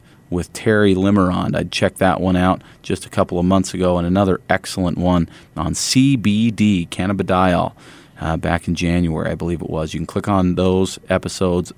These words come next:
on vitalitynutrition dot com and check those out. Also, join us on Facebook, facebook dot com slash vitality radio. Okay, so I was talking about statins, right? A guy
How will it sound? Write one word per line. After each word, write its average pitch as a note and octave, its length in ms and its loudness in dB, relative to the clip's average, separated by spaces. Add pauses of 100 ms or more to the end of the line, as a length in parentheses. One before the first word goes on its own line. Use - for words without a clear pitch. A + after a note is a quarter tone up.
on F#2 340 2
vitalitynutrition F2+ 1200 -2
dot F2+ 220 2
com F2 280 -2
and - 80 -8
check - 240 -8
those F2 180 -4
out. F2 160 0
Also, G#2+ 300 4
join B2 240 4
us C#3 100 2
on B2 140 4
Facebook, C3+ 480 2 (400)
facebook G2+ 380 0
dot F#2+ 180 2
com F2+ 220 0
slash G2+ 400 -2
vitality F2+ 760 -4
radio. E2+ 580 -6 (460)
Okay, C3+ 380 4
so C#3+ 720 6 (180)
I F2+ 100 0
was F2 120 -2
talking F2+ 280 0
about G#2 140 0
statins, E2 540 -4
right? F#2+ 240 -2 (840)
A - 80 -10
guy A#2 540 4